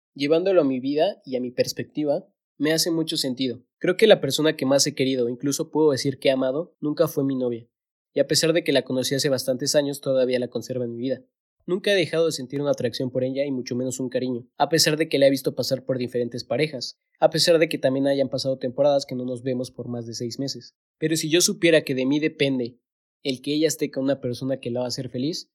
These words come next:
estoy seguro que tomaría la decisión de ayudarla para eso. Aunque eso significara que yo nunca voy a poder estar con ella. Yo nunca lo he vivido porque en realidad nunca he tenido un noviazgo largo, pero dicen que una pareja sirve como espejo, para reflejarte por completo.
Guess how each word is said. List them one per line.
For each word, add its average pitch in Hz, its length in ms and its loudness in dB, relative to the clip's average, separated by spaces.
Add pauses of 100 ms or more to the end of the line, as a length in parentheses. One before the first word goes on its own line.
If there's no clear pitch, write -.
(200)
estoy 139 260 -4
seguro 143 320 -2
que 127 100 -12
tomaría 123 340 -4
la 131 60 2
decisión 123 400 -4
de 120 80 -2
ayudarla 120 400 -6
para 113 180 -6
eso. - 180 -8 (300)
Aunque 160 220 0
eso 180 120 2
significara 147 640 2
que 135 100 -2
yo 135 120 -2
nunca 131 180 -4
voy 127 140 0
a 127 100 2
poder 120 180 -2
estar 120 240 -6
con 120 140 -8
ella. 120 260 -8 (140)
Yo 180 100 0
nunca 208 220 2
lo 202 100 8
he 190 40 10
vivido 170 340 2
porque 147 220 -6
en 123 40 -4
realidad 131 360 0
nunca 139 200 -2
he - 40 -2
tenido 131 180 -4
un 127 60 -4
noviazgo 120 360 -6
largo, 135 440 -4
pero 160 160 2
dicen 175 260 0
que 180 100 -4
una 170 180 0
pareja 139 280 -4
sirve 139 260 -4
como 120 180 -10
espejo, - 440 -10
para 139 220 0
reflejarte 135 560 -4
por 120 180 -12
completo. 120 380 -8